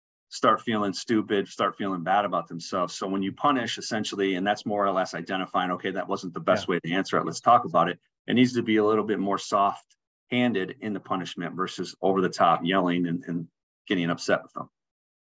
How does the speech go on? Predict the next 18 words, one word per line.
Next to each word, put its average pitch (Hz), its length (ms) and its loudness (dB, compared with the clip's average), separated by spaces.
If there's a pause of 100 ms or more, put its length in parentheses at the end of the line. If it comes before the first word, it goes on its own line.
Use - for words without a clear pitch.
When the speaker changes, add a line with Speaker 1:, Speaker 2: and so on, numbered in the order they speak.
(100)
Speaker 2:
Yeah. 120 200 2
So 123 200 0
the 127 100 6
other 156 180 6
thing 113 180 0
I 101 120 0
see, 98 520 -8 (160)
um, 95 500 -6 (880)
with 120 200 -2
attorneys 98 640 -6 (600)
is 107 180 -4
that 104 180 0
there's 123 180 2
an 120 120 -2
imbalance 113 880 0 (340)
between 107 680 -4 (220)
praise 110 400 2
and 92 200 -10